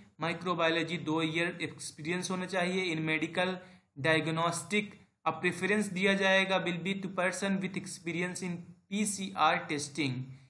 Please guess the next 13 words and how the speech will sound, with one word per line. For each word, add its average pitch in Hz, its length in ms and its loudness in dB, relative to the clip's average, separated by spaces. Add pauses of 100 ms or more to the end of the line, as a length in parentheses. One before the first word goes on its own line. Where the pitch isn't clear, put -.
(140)
इसी 214 220 2
तरह 208 200 2
से 220 160 -2
डिफरेंट 196 500 -2
पोस्ट 175 240 -4 (120)
के 165 80 -2
लिए 170 340 0 (420)
डिफरेंट 220 560 0 (220)
एलिजिबिलिटी 185 640 0
क्राइटेरिया, 180 680 0 (300)
एजुकेशनल 170 640 -2
क्वालिफिकेशन 165 880 -2
है। 127 200 -4